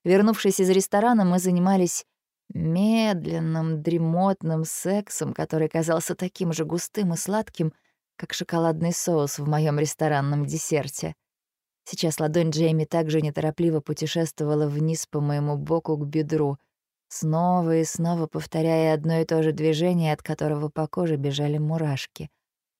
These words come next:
а низ живота начинало покалывать тупыми иголочками желания. В какой-то момент я не выдержала. Подавшись вперёд, я прижалась к Джейми и начала гладить его по спине. Через несколько мгновений мы поцеловались.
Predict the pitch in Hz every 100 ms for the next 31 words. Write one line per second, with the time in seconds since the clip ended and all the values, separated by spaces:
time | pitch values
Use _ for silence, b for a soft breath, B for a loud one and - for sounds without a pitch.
0 | - 165 151 147 151 147 160 147 147 -
1 | 151 - - 156 147 147 - 156 - 156
2 | 156 156 156 156 - 160 156 151 165 147
3 | 135 160 165 - _ _ _ _ _ -
4 | 156 160 165 175 185 180 - 165 165 170
5 | 170 165 147 139 139 139 151 _ _ _
6 | _ _ 175 160 156 - 151 - 170 180
7 | 190 156 147 - 160 165 160 151 156 151
8 | 175 202 180 156 156 - 160 160 156 156
9 | 147 156 156 - - - 170 151 131 _
10 | _ _ _ _ - - 156 139 143 -
11 | 156 156 151 151 151 170 160 156 156 156
12 | - - 160 160 156 147 131 147 -